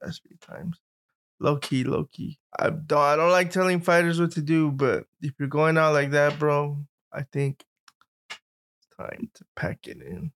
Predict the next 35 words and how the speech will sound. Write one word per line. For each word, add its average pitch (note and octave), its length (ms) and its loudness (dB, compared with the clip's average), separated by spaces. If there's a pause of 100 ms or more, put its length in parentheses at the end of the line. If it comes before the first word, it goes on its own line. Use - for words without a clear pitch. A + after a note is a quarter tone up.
Again, D3+ 380 2
I've C#3+ 260 0
never D#3 220 2
fought, - 480 -2
but - 160 -14 (100)
seeing D#3+ 380 0
the D#3 100 2
way D3 240 2
he D#3 140 0
lost D3 280 0
against C#3 380 -2
Yuri C#3+ 400 0
and B2+ 160 0
then C3+ 180 0
the C3+ 120 2
way C#3+ 140 2
he, C#3+ 180 -2 (800)
I E3 100 2
think E3+ 260 2
the D3+ 120 -2
way D#3 140 2
he D#3 80 4
lost D#3 220 0
against C#3+ 280 -2
Ryan D3 240 2
Spann - 360 -2
was C#3 160 -2
worse C3+ 360 -2
than C#3 160 -4
the C3 80 -2
way C#3 160 -2
he C#3 60 -2
lost C#3 280 -4
against C3+ 280 -4
Yuri, C3+ 200 -2